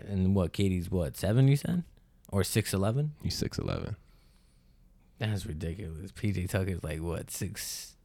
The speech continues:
Speaker 1: three?
Speaker 2: Nah, P J Tucker like six five, I wanna say.
Speaker 1: That's not too short.
Speaker 2: Something like that.
Speaker 1: Damn. Um.
Speaker 2: But I think they got Dedmon too.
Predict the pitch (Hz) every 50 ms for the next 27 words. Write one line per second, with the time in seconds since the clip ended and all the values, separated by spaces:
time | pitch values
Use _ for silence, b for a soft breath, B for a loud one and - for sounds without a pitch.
0 | _ _ - - - - - - - 87 95 104 110 117 127 127 120 - _ _
1 | _ _ _ - - - 76 76 78 78 78 78 73 67 65 53 50 - - -
2 | - - _ - 110 107 104 92 90 - 98 98 - - 82 82 - - - -
3 | - - - - - 85 82 - - - - 80 80 82 73 - - - 67 -
4 | - - - - - - - - - - - _ _ _ _ _ _ _ - -
5 | - - 131 151 151 131 - - 104 95 - - - - - - - 82 - -
6 | - _ _ b b b b b b b b b b b b b - - 87 76
7 | 65 58 60 53 50 - - - 50 50 - - _ _ _ _ _ _ _ -
8 | - - - - 101 95 82 82 73 76 87 92 95 - - - - 92 98 101
9 | 98 92 87 85 80 80 80 92 95 - - _ _ _ _ _ _ _ _ b
10 | b b b b _ _ _ _ - - - 107 90 90 - 113 107 98 101 101
11 | 101 90 78 76 87 95 92 90 82 78 80 - 87 80 69 62